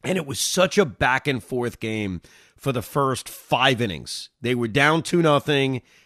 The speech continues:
They came back, took a three two, four two lead.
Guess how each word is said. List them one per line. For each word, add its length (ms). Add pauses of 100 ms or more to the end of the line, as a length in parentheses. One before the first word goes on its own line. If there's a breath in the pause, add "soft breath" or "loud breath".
They 140
came 260
back, 220
took 180
a 60
three 360
two, 260
four 320
two 260
lead. 240